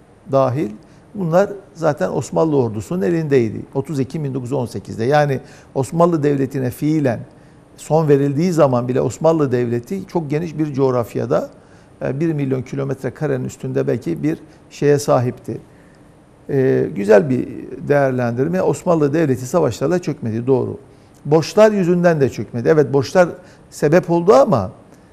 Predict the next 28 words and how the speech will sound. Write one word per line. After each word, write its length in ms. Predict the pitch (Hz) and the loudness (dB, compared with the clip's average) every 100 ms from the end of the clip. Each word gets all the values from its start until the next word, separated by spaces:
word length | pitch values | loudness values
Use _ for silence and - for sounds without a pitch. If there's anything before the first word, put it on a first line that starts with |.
| - - - | -20 -18 -4
yani 300 | 131 123 120 | -2 0 -2
ekonomik 600 | 120 139 - 143 143 139 | -4 -4 -4 -4 -2 -2
olarak 340 | 131 135 127 | 0 0 -2
çöktü 280 | 139 135 208 | -8 -4 -2
ama 320 | 247 147 110 | 0 0 -2
tabii 220 | 147 139 | -4 -4
ondan 380 | - 147 190 190 - | -4 2 2 2 -2
daha 260 | 151 175 165 | 2 4 4
önemli 380 | 135 131 123 117 | 0 -2 -4 -6
bir 80 | |
şey 220 | 113 139 175 | -6 -4 -2
var. 160 | 196 | -2
Bak 180 | 156 - | -2 -6
ona 200 | 143 147 | -2 0
özellikle 440 | 147 117 123 120 | 0 -2 -6 -4
vurgu 280 | 123 123 131 | -6 -6 -4
yapıyor. 420 | 160 123 143 170 247 - - - - | -2 -2 -2 -6 -6 -14 -20 -20 -8
Hukuki 420 | - 175 190 - | -2 0 -2 -2
yapısının 600 | 233 214 196 170 202 214 | 2 2 2 -2 0 0
bütünlüğünü 500 | 180 - 180 175 202 | -2 -2 0 0 0
koruyamadı. 640 | 202 165 156 143 113 110 101 - - - _ - _ _ - - - - - - | -2 -2 2 0 0 -6 -10 -14 -20 -20 _ -20 _ _ -20 -20 -20 -20 -20 -18
Birleştirici 720 | 151 165 165 160 - 175 170 185 | 2 2 4 0 2 0 2 2
vatandaşlık 720 | 165 165 156 151 131 165 170 | 4 4 4 0 0 -2 -2
ve 80 | |
üst 200 | - - | -2 -4
kimlik 380 | - 156 135 131 | -6 -4 -2 -4
tanımı 300 | 156 147 135 | -4 -2 -2
yapamadı. 640 | 123 117 180 185 180 202 | -2 0 2 2 4 4